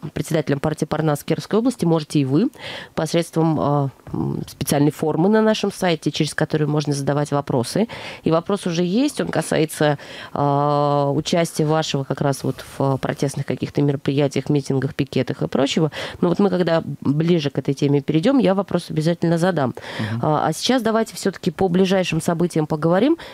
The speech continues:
Speaker 1: которые вы планируете организовывать. А, насколько я понимаю,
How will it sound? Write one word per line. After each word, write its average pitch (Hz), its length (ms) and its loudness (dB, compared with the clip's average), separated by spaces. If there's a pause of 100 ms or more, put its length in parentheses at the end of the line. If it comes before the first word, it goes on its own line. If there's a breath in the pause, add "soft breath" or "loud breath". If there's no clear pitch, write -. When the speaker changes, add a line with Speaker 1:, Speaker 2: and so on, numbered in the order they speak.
Speaker 1:
которые 180 400 2
вы 180 180 2
планируете 165 720 2
организовывать. 170 840 2 (240 loud breath)
А, 151 200 2
насколько 175 440 0
я 208 200 2
понимаю, 185 520 2